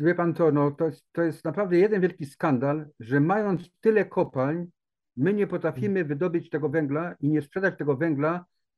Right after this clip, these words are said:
Speaker 1: y, po technicznym koszcie, z jakim nawet marzę te dziesięć procent, bo myśmy zrobili taką analizę, że dzisiaj, y,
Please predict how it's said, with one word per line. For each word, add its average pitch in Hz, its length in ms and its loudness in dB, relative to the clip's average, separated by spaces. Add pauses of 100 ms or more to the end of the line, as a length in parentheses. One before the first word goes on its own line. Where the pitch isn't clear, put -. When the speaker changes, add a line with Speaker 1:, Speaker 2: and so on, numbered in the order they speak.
(100)
Speaker 1:
y, 131 40 -8 (580)
po 180 120 -2
technicznym 180 540 -4
koszcie, 170 520 0 (160)
z 143 60 -2
jakim 196 240 0
nawet 196 320 0
marzę 180 360 0
te 147 140 -6
dziesięć 170 260 -8
procent, 135 300 -2
bo 147 80 0
myśmy 208 240 -2
zrobili 180 240 0
taką 175 220 -2
analizę, 160 420 -2 (340)
że 131 140 2
dzisiaj, 165 420 0
y, 185 60 -4